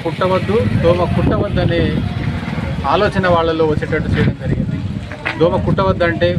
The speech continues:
ఫుల్ స్లీవ్స్ బట్టలు వేసుకోవడం కానీ, సాయంత్రం ఉదయం పూటల్లో తలుపులు బార్లా తెరిచి, కిటికీలు బార్లా తెరిచి ఉండకుండా ఆ దోమలు వచ్చే టైంలో తలుపులు, కిటికీలు మూసి ఉండేటట్టు జాగ్రత్తలు చెప్తూ, పర్సనల్ ప్రొటెక్షన్ ఎట్లా తీసుకోవాలో చెప్తూ, దోమ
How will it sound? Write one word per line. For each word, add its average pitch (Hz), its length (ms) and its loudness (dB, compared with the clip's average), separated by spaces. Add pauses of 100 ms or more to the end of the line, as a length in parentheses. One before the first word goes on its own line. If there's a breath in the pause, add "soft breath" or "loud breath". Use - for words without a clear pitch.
(180)
ఫుల్ - 200 -2
స్లీవ్స్ 180 300 -2
బట్టలు 156 260 -4
వేసుకోవడం - 460 -2
కానీ, - 200 -6 (460)
సాయంత్రం 151 400 0 (100)
ఉదయం - 220 0
పూటల్లో - 360 -2 (480)
తలుపులు 151 380 -4
బార్లా 147 340 -2
తెరిచి, 147 240 -2 (120)
కిటికీలు - 320 -2
బార్లా 143 260 -8
తెరిచి 139 260 -8
ఉండకుండా 131 400 -8 (680)
ఆ - 20 -2 (180)
దోమలు 170 280 2
వచ్చే 165 220 -4
టైంలో 143 300 -2 (520)
తలుపులు, 147 360 -2
కిటికీలు 143 320 -4
మూసి 151 240 -4
ఉండేటట్టు 143 480 -6
జాగ్రత్తలు 135 380 -6
చెప్తూ, 135 240 -8 (1040)
పర్సనల్ 170 360 0
ప్రొటెక్షన్ 165 400 2
ఎట్లా 165 200 0
తీసుకోవాలో 151 500 -2
చెప్తూ, 147 240 -6 (160)
దోమ 165 160 0